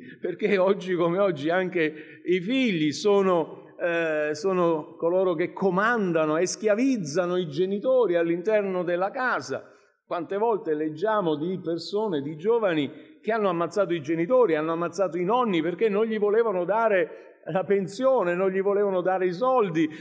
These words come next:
non li volevano mantenere. Eh, erano loro che tenevano schiavi i genitori da, eh, da questo punto di vista.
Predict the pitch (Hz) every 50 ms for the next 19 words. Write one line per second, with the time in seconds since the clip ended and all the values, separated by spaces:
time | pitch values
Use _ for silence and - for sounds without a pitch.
0 | - - 170 190 214 214 208 202 190 196 190 202 208 202 190 180 180 175 180 185
1 | 180 185 180 185 220 226 240 262 262 240 208 185 170 151 - - - - - -
2 | - - _ - - - - - - - _ - - - 214 226 226 202 180 170
3 | 165 156 143 - - - - - - 175 196 240 262 262 247 185 170 160 156 -
4 | 170 151 127 170 175 180 202 214 196 180 170 165 165 160 - - 196 214 214 208
5 | 175 165 151 135 160 180 190 208 202 208 165 160 175 185 165 156 135 - - -
6 | - - - - _ - 139 135 147 156 156 151 139 110 143 139 139 135 127 143
7 | 143 147 175 170 175 - 160 143 135 143 151 147 135 143 143 147 180 202 208 -
8 | - - - - - - -